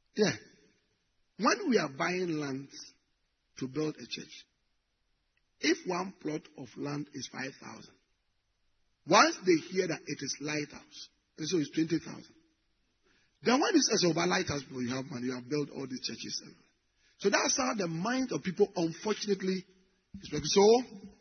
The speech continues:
and then apart from that, a lot of people have a lot of problems, financial problems. So now that you have come to a church, his mind is telling him that the church can help him to solve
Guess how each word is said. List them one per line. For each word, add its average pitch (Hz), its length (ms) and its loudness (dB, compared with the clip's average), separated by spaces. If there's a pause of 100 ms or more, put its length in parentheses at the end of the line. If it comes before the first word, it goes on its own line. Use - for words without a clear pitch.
(920)
and 196 160 0
then 247 80 0
apart 240 300 4
from 226 100 -8
that, 233 140 -2
a - 20 -4
lot 294 140 0
of 254 60 0
people 254 200 -2
have 254 100 0
a 214 60 -2
lot 233 140 -2
of 196 120 -4
problems, 208 340 -6
financial 208 560 -4 (100)
problems. 214 500 -6 (400)
So 233 120 -4
now 262 200 0
that 381 100 0
you 330 100 0
have 226 160 -4
come 320 180 -4
to - 120 -4
a 160 60 0
church, - 400 2 (640)
his 240 260 2
mind 302 280 0
is 202 160 0
telling 220 220 0
him 147 180 -2
that 131 160 -8 (760)
the 165 240 -2
church 294 420 4 (540)
can 165 160 0
help 208 260 0
him 175 140 -2
to 151 100 -8
solve 160 320 -4